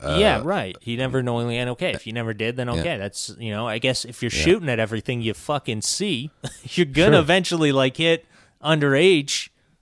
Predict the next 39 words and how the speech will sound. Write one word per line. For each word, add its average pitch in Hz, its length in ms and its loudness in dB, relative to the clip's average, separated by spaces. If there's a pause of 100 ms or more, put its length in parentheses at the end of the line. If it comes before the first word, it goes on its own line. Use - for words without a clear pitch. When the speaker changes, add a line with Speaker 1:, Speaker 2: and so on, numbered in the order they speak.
(140)
Speaker 2:
'cause 151 240 0
Speaker 1:
Yeah. - 60 2
Speaker 2:
there's 151 220 0
definitely, 170 500 -2
but 135 220 -2
I - 20 0
mean, 143 160 0
it 135 80 -4
de-, 131 140 -8 (100)
uh, 110 160 -12
depends 110 380 -10
also 107 200 -4
what 98 140 -8
you're 95 140 -10
looking 123 280 -8
at. - 300 -16
<laughs> - 120 -20 (420)
You 110 80 -8
know, 107 140 -8
if - 80 -10
you're - 120 -2
Speaker 1:
Yeah. - 40 -2
Speaker 2:
looking 143 200 0
at 120 120 -4
chicks - 240 -4
that 110 120 -6
look 139 260 0
like 120 200 -2
that, 104 200 -8
then 110 180 -8
yeah, 113 300 -4
I 101 60 0
mean 90 140 -2
Speaker 1:
<laughs> 113 100 4
Yeah, 113 160 2 (100)
underage 98 600 4
teens 107 300 0
dot 87 280 0
com. 110 340 0